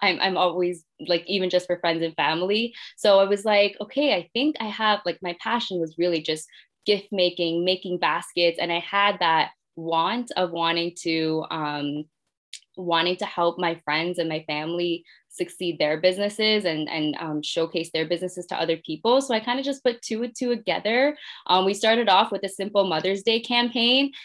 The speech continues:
and I was blown away <laughs> by the amount of support it got. But it was really because I was building community through baskets, and, um, the,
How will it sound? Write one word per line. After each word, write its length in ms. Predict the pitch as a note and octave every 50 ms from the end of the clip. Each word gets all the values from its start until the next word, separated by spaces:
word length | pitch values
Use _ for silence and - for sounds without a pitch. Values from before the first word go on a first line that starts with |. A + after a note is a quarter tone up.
| - -
and 120 | - G3+ G#3
I 60 | G#3
was 180 | G#3 G#3 G3 G3+
blown 280 | G#3+ G#3+ A3 A3+ A#3
away 320 | A3+ G#3 G3 G3 G#3 A3 A3
<laughs> 0 |
by 160 | C#4 D4+ C#4
the 160 | C4+ D#4+ C#4+
amount 280 | D4 C#4 C4+ C4 C4 C4
of 80 | D4+
support 460 | - C4+ C4 C4 - - F#3+ G3 G#3+
it 160 | A#3 A#3 A3 G#3
got. 340 | A3 A3 A#3 B3+ C4+ C4 - - - - _ -
But 100 | A3 A3
it 60 | A3+
was 200 | A3+ A3+ A3+ G3+ G3
really 340 | A3 A#3 A#3+ B3 B3+ B3
because 520 | G#3+ A3+ A3 - G#3+ G#3+ G#3+ A3+ A3 G#3 G#3 -
I 360 | - F#3+ F#3+ F#3+ G3 G3+ F#3+ G3
was 320 | G3+ G3 G3 F#3+ F#3 - _ -
building 340 | F#3 G3 G3+ G#3 G#3 G3+ -
community 380 | - F3+ F#3 G3+ G#3 G3 G#3 -
through 140 | F#3 F3+ E3+
baskets, 680 | E3 C#3+ D#3+ A#3 - - - F#3+ F3 E3+ D#3+ D#3+ - F3
and, 260 | E3+ E3 D#3+ D#3 D#3+ - - - - - -
um, 420 | F3 E3+ E3 E3 D#3+ E3 D#3+ D#3+
the, 140 | F3 F3